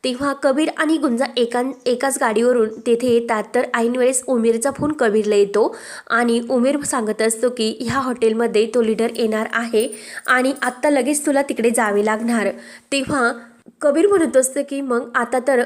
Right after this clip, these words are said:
मला घाईने तिकडे जावे लागणार, मी तर तुला माझ्या सोबतसुद्धा घेऊन जाऊ शकत नाही आणि तुला आता घरीसुद्धा सोडू शकत नाही, कारण माझ्याकडे तितका वेळ नाही." गुंजा म्हणते की, "काही हरकत नाही, मी एकटी जाते."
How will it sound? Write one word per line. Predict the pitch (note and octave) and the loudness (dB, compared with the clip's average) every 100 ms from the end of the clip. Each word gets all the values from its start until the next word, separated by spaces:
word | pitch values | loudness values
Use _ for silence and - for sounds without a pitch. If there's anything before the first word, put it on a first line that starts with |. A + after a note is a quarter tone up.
| A#3+ | 0
मला | B3 C4+ | 0 0
घाईने | C4 A#3+ A#3 B3+ | 0 -2 -2 -2
तिकडे | B3 G#3+ A3 | -2 0 0
जावे | A#3 G#3 G#3+ | 0 0 2
लागणार, | A3+ B3 A3 B3+ | 0 0 -2 0
मी | A#3+ A#3+ | -2 0
तर | C4 | -2
तुला | B3+ D4 C#4 | 0 -2 0
माझ्या | C#4+ C#4 C4+ | 0 0 0
सोबतसुद्धा | - C4+ D4 D4 B3+ B3 | 0 0 0 -2 -2 -2
घेऊन | A#3 B3 A#3 | 0 0 0
जाऊ | A3+ A3 | 2 0
शकत | B3 A3 G3 - | -2 -4 -4 -2
नाही | G#3+ A3 A3 B3 - - - - - | -4 -2 -4 -4 -6 -18 -18 -18 -4
आणि | B3 B3 B3 B3 B3 | -2 0 -2 -6 -4
तुला | C4+ | 0
आता | C4+ C4+ B3 B3+ | 0 0 0 0
घरीसुद्धा | B3+ B3+ D#4 D4+ A#3+ | -2 0 0 0 0
सोडू | C#4 B3+ A3+ | 0 2 0
शकत | A3+ A3 G#3+ | -2 -2 -2
नाही, | A#3 A3+ C4+ | -2 -2 -4
कारण | C4 A3+ A#3 | -2 -2 0
माझ्याकडे | B3 A#3+ B3 C#4+ | 0 0 -2 -4
तितका | C#4 - D4 | -6 -2 0
वेळ | C#4+ A3+ G#3 | 2 2 2
नाही." | A3 A3 A3+ A3 - - - C4+ | -2 -2 -4 -4 -12 -20 -8 0
गुंजा | D4 C#4+ | 0 2
म्हणते | F4 F#4 C#4+ | 2 0 -2
की, | C#4+ | -4
"काही | D#4+ D4 C4+ | -2 -2 0
हरकत | D4 C4 B3+ A#3+ | 0 0 -2 -4
नाही, | B3+ B3 C4 | -4 -2 -2
मी | B3+ | 0
एकटी | A3+ A3+ C4 | -2 -2 -2
जाते." | B3 A3+ A3+ G#3 G#3 - | -2 -2 0 0 0 -8